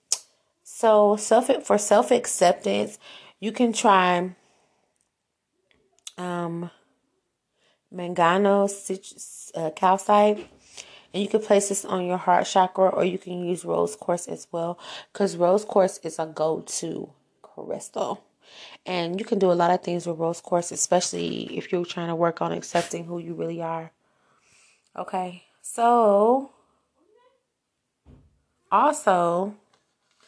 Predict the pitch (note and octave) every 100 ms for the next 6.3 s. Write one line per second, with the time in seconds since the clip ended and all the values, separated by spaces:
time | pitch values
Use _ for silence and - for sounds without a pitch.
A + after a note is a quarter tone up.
0 | _ - _ - - - - - _ _
1 | _ _ _ _ _ _ _ _ - G3+
2 | G3 F#3+ G#3 A3 F#3+ - F#3+ G#3 A3+ A#3+
3 | B3 - _ _ _ _ _ _ _ -
4 | - _ _ _ _ _ - F3+ A3 A#3
5 | G3+ G3 G#3+ F#3 F3 F3 G3 - B3 A#3
6 | A#3 -